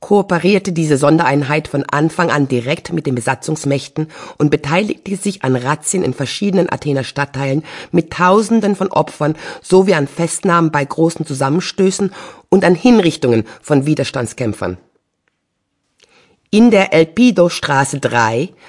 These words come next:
lagen die Vernehmungsbüros, nebenan im Hotel Kristall die Folter- und Todeszellen für Juden und andere Bürger, die den deutschen Besatzern übergeben worden waren.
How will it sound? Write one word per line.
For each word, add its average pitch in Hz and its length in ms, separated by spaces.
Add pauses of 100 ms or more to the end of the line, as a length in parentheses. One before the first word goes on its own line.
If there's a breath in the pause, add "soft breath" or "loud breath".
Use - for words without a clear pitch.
(220 loud breath)
lagen 165 460
die 196 100
Vernehmungsbüros, 147 1120 (260 loud breath)
nebenan 160 800 (160 loud breath)
im 143 140
Hotel 156 340
Kristall 131 640 (320 loud breath)
die 143 80
Folter- 151 500
und 165 140
Todeszellen 165 600
für 151 140
Juden 151 460 (180 loud breath)
und 175 240
andere 135 380
Bürger, 110 500 (260 loud breath)
die 165 80
den 147 160
deutschen 143 380
Besatzern 151 460
übergeben 131 560
worden 123 300
waren. 95 440